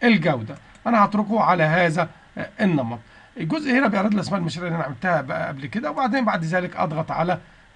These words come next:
start. تعالوا بينا نستدعي المشروع اللي احنا هنشتغل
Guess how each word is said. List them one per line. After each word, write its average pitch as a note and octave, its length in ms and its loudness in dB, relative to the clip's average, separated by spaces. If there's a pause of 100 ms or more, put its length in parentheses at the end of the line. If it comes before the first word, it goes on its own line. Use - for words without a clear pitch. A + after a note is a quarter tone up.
start. B2+ 280 -6 (440)
تعالوا B3+ 220 6
بينا A3 300 4
نستدعي G3+ 680 2 (300)
المشروع E3+ 540 -2
اللي D#3+ 140 -2
احنا D#3 260 -4
هنشتغل E3 500 -2